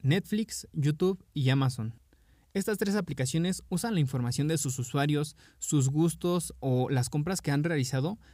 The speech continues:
para recomendarles series, videos o productos en los que puedan estar interesados. Google, con Google Maps, Google Cloud y Google Ads.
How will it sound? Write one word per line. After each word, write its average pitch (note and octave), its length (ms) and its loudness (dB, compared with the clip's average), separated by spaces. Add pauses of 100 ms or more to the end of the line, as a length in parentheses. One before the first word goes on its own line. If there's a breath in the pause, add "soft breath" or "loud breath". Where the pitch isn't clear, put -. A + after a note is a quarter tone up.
(140 soft breath)
para C#3 180 0
recomendarles C#3 840 2
series, F#3 680 -2
videos E3+ 600 0
o C3+ 100 -4
productos C3 600 0
en A#2 80 0
los A2+ 100 -2
que - 100 -8
puedan A#2 560 0
estar A#2+ 280 -4
interesados. A2 640 -2 (1400 soft breath)
Google, G3+ 440 2 (200)
con A#2+ 200 -2
Google B2+ 240 4
Maps, D#3 480 0
Google C3 320 2
Cloud D#3+ 380 2 (100)
y C3 140 2
Google B2+ 420 2
Ads. A#2 440 -4